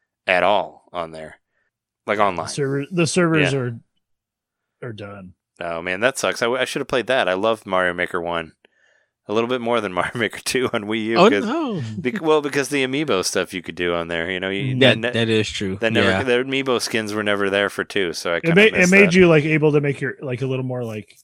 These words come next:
Speaker 2: narrative based stuff, I think.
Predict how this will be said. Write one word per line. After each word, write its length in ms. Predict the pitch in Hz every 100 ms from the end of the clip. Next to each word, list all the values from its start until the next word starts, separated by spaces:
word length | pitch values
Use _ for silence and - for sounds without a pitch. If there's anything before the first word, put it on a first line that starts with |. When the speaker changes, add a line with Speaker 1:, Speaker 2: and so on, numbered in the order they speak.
| -
Speaker 2:
narrative 580 | 131 131 123 123 117 113
based 560 | 113 107 - - - _ _ _ _ _ _ 294 277 -
stuff, 400 | - 131 104 113
I 80 |
think. 260 | 104 107